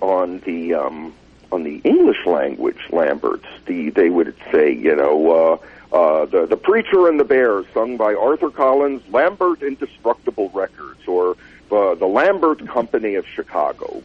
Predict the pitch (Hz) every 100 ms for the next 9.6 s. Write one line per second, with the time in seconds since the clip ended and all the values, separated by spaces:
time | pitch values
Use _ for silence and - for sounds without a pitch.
0 | 135 147 139 120 107 87 82 80 - -
1 | - - 71 - - - - - _ _
2 | - 254 - - 247 339 311 - - -
3 | - 71 50 - - - - - 92 -
4 | - 101 98 95 - - - 123 202 190
5 | 151 147 - 139 - 160 156 147 - 143
6 | 135 143 143 - 139 117 135 151 143 151
7 | 143 - 131 135 127 - _ - - 110
8 | 117 117 104 - - 143 180 175 165 -
9 | 147 143 135 147 -